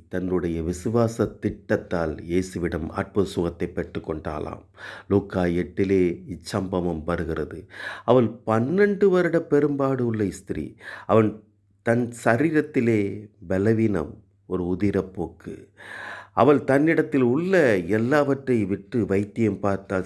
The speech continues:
சற்றாகிலும் குணமடையவில்லை. அந்நேரம் இயேசுவை குறித்து கேள்விப்படுகிறார். இயேசு பிசாசுகளை துரத்தி விடுதலை கொடுக்கிறார் என்றும், மரித்தவர்களை உயிரோடு எழுப்புகிறார் என்றும், வியாதிஸ்தர்களுக்கு அற்புத சுகத்தை கொடுக்கிறார் என்றும்,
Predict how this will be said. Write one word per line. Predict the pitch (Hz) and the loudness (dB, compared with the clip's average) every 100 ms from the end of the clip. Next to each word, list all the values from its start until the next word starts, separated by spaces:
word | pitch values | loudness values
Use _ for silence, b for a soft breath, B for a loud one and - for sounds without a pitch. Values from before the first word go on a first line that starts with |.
| - | -2
சற்றாகிலும் | 95 - 127 117 110 104 92 | -4 -2 -2 -2 0 -2 -2
குணமடையவில்லை. | 98 107 104 104 101 98 101 98 101 B B B | 0 0 2 2 0 2 0 0 -4 B B B
அந்நேரம் | 98 98 104 104 95 | 0 4 6 6 4
இயேசுவை | 95 113 113 110 104 | 0 -2 -2 -4 -4
குறித்து | 110 104 104 95 - | -2 -4 -2 -8 -2
கேள்விப்படுகிறார். | 98 104 104 - 104 98 101 104 101 - B B B | -2 0 -2 -2 -4 -2 0 0 -4 -8 B B B
இயேசு | 113 120 117 | 4 4 0
பிசாசுகளை | - 101 - 110 107 110 107 104 - | -2 -4 0 0 0 2 2 2 -2
துரத்தி | 104 113 113 - 110 107 | 0 2 0 -2 -2 -2
விடுதலை | - 95 107 110 107 107 | -2 0 4 4 4 2
கொடுக்கிறார் | 104 113 120 113 110 104 | 0 0 0 2 2 2
என்றும், | 104 101 117 113 B B B 101 | -2 -2 -2 -2 B B B 4
மரித்தவர்களை | 113 107 - 107 101 101 98 | 6 4 2 4 4 4 2
உயிரோடு | 90 104 117 117 110 | 2 4 4 4 4
எழுப்புகிறார் | 95 98 110 - 113 113 110 101 | 4 2 2 0 2 4 2 0
என்றும், | 104 110 110 107 B B B | -4 -2 -2 -4 B B B
வியாதிஸ்தர்களுக்கு | 98 104 131 120 120 - 117 107 107 - | 4 4 4 0 -2 0 2 4 4 2
அற்புத | 95 95 - 120 110 | 0 0 0 0 2
சுகத்தை | - - 104 110 113 110 | -2 -4 -4 0 -2 0
கொடுக்கிறார் | 98 98 117 131 123 117 104 | 0 2 0 2 2 2 0
என்றும், | 101 113 113 | 0 -2 -2